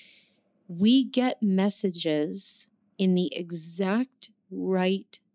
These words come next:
time and flow that we get them. Sometimes it means that we have to learn them over twenty years.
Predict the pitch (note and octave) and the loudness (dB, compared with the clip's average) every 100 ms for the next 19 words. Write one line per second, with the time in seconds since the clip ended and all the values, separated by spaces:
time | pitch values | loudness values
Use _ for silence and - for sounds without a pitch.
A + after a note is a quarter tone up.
0 | - - - F#3+ F#3+ G#3 A#3 B3 B3 _ | -16 -14 -4 0 2 2 2 0 -4 _
1 | _ _ _ _ _ _ _ - _ F3 | _ _ _ _ _ _ _ -20 _ -4
2 | E3+ - - F#3 F#3 G3 A3+ A#3+ A#3+ _ | -2 -4 -4 0 2 4 2 0 -6 _
3 | _ F#3+ G#3 F#3 E3 E3+ - D#3 E3+ F3 | _ -6 -2 -6 -4 -8 -8 -12 -14 -18
4 | _ _ - _ _ _ - - G3 A3 | _ _ -20 _ _ _ 0 2 2 2
5 | A#3 B3 B3 B3 - A3 G#3+ G#3+ - - | 2 2 2 0 0 2 4 2 0 -2
6 | F#3+ F#3 F#3+ - F3+ F3 F3+ G#3 A3 A3+ | 0 0 -4 -4 -4 0 0 4 4 4
7 | A#3 A#3 F#3+ E3+ E3+ E3+ - - G#3 G3+ | 2 0 -4 -4 -6 -6 -8 -8 -2 0
8 | G#3+ A#3 B3 - - G#3+ G3+ G#3 G#3+ _ | 2 2 0 -2 -4 -4 -6 -8 -12 _
9 | F#3 F3+ F#3 G3+ G3 D3 - - - | -14 -8 -2 0 2 0 -4 -4 -4